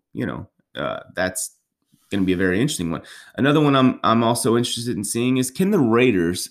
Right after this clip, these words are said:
salvage a w-, you know,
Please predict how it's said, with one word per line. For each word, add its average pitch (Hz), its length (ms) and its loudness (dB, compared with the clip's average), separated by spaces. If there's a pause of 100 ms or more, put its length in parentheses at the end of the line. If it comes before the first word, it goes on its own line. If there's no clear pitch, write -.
salvage 127 960 0 (300)
a 104 400 0 (520)
w-, 110 500 -4
you 127 100 0
know, - 240 -4